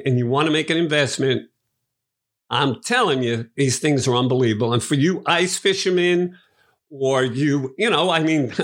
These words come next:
<laughs> my friend Steve, I'm sure he's gonna be listening to this. You know, he fishes everywhere, lake, uh, Long Island Sound. He ice fishes. Those things work in all those conditions. And they,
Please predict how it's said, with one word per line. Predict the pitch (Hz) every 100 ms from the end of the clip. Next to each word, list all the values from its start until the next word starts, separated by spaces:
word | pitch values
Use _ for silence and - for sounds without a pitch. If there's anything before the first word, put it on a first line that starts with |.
| - -
<laughs> | - - _
my | 156 160
friend | - 196 147
Steve, | - 190 196 220
I'm | 160
sure | 127 175
he's | 165 151
gonna | 151
be | 147
listening | 151 165 165 147 127
to | 131
this. | 139 175 - - - - _ _
You | 170
know, | 147
he | 226
fishes | - 202 190 185 175
everywhere, | 220 202 131 113 110 107 107
lake, | 135 175 175 - - - - _ _ _ _ _
uh, | 123 117 131
Long | 147 165 170
Island | 160 147 139
Sound. | - 165 165 170 165 156 - _ _ -
He | 185
ice | 160 160 -
fishes. | - 175 160 170 160 - - _ _ _ _
Those | 139 196 226 -
things | 214 196 147
work | 170 151 143
in | 135 -
all | 208 220 214
those | 196 -
conditions. | 170 143 113 - - - - _ _ _ _ 165
And | 160
they, | 170 165